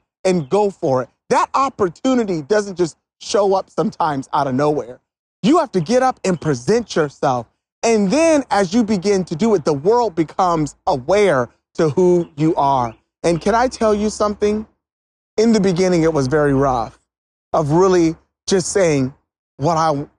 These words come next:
what I wanted to be and, and really looking myself in the mirror and saying, "This is who you are, Jay." But now, the doors that are opening, I really believe, and, you know, maybe I'm not a,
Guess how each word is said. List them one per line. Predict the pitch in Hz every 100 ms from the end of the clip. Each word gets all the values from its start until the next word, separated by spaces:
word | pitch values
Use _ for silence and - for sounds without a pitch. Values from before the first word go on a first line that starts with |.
| _
what | 147 160
I | 151
wanted | 147 147 135
to | 127
be | 156
and, | 156 131 _ _ _ - - -
and | 151 131 - _ _ 147
really | 180 220 190
looking | 233 - 175
myself | 156 175 147
in |
the | 151
mirror | 160
and | 143
saying, | - 160 131
"This | 175 160
is | 127
who | 147
you | 127 127
are, | 123 113
Jay." | - 120 98 _ _ _ _ _ _ _ _ _ _
But | 160 180
now, | 214 226 233 180 139 139 _ _ _ _ _ _ _ _ _ _ - _ _
the | -
doors | 160 190 214 190
that | 175
are | 165 -
opening, | 208 254 233 156 131 120 - _ -
I | 185
really | 170 339 403 403
believe, | 233 151 151 160 202 262 - _ _ _
and, | 262 262
you | 339
know, | 349 285
maybe | 294 381 330
I'm | 277
not | 247
a, | 202